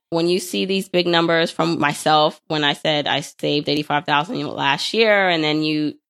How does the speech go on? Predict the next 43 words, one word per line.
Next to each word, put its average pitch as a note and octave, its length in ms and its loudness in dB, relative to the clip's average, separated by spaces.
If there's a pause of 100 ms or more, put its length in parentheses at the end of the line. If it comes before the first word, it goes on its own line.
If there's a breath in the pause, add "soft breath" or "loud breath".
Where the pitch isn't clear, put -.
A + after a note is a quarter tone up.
(100)
saying D3 460 2
that C#3 220 -2
you D3 120 -4
paid C#3+ 240 -4
off G#3+ 260 0
three F#3+ 120 -4
hundred F#3+ 200 -4
thousand F#3 240 0
dollars, F3 460 0 (440)
I A3 100 0
feel - 180 0
like - 120 0
there's A3 160 0
some G3 140 -2
stories F#3+ 380 -2
like E3+ 160 -2
that, C#3+ 420 0
and E3+ 160 -2
they're B3 160 2
inspirational. D3+ 880 -2
And C#3+ 380 0
when D3+ 80 -2
I D3+ 100 2
hear G3+ 280 0
them, F#3+ 200 0
I D#3+ 140 0
am D#3+ 120 0
impressed, D3+ 480 -4 (320)
and D3+ 220 2
it F#3 80 4
makes G3+ 260 0
me F#3+ 120 2
want E3+ 240 2
to D3+ 160 -8
push - 220 -6 (100)
harder, D3 560 2 (240)
'cause F3+ 100 0
I D#3+ 80 4
know E3 300 4
it - 160 -8
can D3+ 320 -2
be C#3+ 160 -4
done. C#3 480 -4